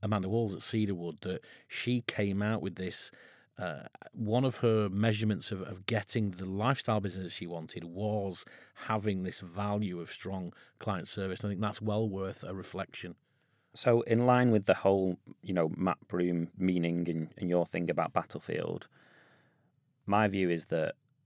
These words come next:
Speaker 2: although we talk about enjoying the journey, you're gonna have bad days, you're gonna have difficult days. So at least make sure that you're on a battlefield that you want to be,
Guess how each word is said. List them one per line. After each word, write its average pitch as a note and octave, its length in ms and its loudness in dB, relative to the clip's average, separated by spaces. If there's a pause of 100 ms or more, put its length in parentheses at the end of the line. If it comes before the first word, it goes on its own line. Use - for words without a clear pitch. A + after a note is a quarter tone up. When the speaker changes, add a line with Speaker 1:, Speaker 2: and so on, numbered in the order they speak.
(1080)
Speaker 2:
although G#2+ 260 8
we G#2 140 6
talk G#2 220 4
about - 180 0
enjoying E2+ 240 -2
the E2 80 -2
journey, D#2+ 320 0
you're D#2 120 -4
gonna E2 220 -2
have D#2+ 180 -6
bad D2+ 200 -4
days, D#2 280 -2
you're E2 80 -8
gonna D#2+ 120 -8
have E2 160 -6
difficult - 400 -10
days. D2+ 440 -2 (120)
So E2+ 160 -4
at - 80 -6
least F2+ 260 0
make E2+ 260 -4
sure D#2+ 280 -2
that D2+ 180 -4
you're E2+ 100 -2
on E2 100 0
a D#2+ 40 -2
battlefield D#2 520 -4
that D2 120 -10
you D#2+ 60 -4
want D#2 220 -4
to D2+ 100 -10
be, C#2+ 200 -8